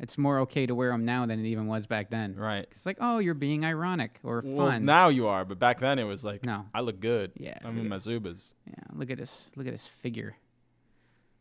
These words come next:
Speaker 1: I don't get it, 'cause if you worked out, that means you're in good shape, and then you're gonna wear something that I would wear to hide this disgusting mess.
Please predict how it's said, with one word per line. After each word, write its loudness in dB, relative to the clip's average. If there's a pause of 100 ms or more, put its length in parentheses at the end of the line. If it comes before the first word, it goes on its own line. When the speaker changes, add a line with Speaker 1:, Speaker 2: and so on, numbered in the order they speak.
(200)
Speaker 1:
I -2
don't 0
get -2
it, -14
'cause -4
if -16
you -4
worked -8
out, -2
that -4
means 0
you're -2
in -2
good -6
shape, -6
and -2
then 0
you're -2
gonna -2
wear -2
something -6
that -4
I -2
would -2
wear 0
to -8
hide -4
this -10
disgusting -14
mess. -14